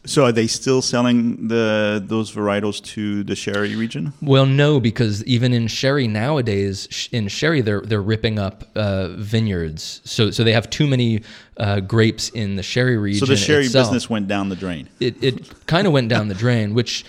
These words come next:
Speaker 2: actually is good for j-, sherry drinkers, you know, uh, because of the quality.
Speaker 1: The quality goes
Speaker 2: Yeah,
Speaker 1: up.
Speaker 2: because then they started ripping out. So the first thing that they did was rip out the, uh,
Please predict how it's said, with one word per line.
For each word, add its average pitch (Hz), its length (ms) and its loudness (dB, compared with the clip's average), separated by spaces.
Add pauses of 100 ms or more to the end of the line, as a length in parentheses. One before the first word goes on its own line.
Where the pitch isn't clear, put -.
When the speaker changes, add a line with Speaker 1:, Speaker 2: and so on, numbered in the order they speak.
(200)
Speaker 2:
actually 151 380 2
is 113 120 0
good 139 200 2
for 123 120 0
j-, 117 200 -2
sherry 147 320 2
drinkers, 95 560 -6
you 107 100 0
know, 98 240 -4
uh, 107 360 0
because 110 280 0
of 107 60 -4
the 98 80 -6
quality. 110 560 0
Speaker 1:
The 90 80 -8
quality 104 400 -4
goes 95 160 0
Speaker 2:
Yeah, 110 240 4
Speaker 1:
up. 98 80 -8
Speaker 2:
because 127 220 4
then 147 140 0
they 147 100 0
started 120 360 0
ripping 131 380 2
out. 107 200 -2 (140)
So 135 120 -2
the 123 80 2
first - 340 -6
thing 127 160 0
that 110 100 -2
they 107 140 -2
did 107 200 -2
was 107 160 -4
rip 120 300 0
out 113 320 -2
the, 107 400 0
uh, 104 240 -2